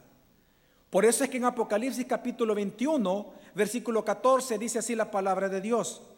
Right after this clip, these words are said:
"Y el muro de la ciudad tiene doce cimientos, y en, y en ellos los doce nombres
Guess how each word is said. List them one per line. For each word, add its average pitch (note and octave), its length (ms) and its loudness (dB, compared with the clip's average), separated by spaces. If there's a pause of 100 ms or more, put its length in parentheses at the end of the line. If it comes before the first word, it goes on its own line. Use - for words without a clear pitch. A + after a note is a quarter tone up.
(420)
"Y F#3+ 160 -2
el F#3 140 2
muro C4 380 6
de A3+ 100 2
la G#3 140 4
ciudad F3+ 800 0 (300)
tiene A#3+ 680 0 (180)
doce B3 340 2
cimientos, A#3+ 920 2 (480)
y A3+ 160 2
en, A3 400 0
y G3+ 140 -4
en G3+ 160 2
ellos A3 540 2 (160)
los E3 400 -2
doce D4 480 4
nombres B3+ 640 4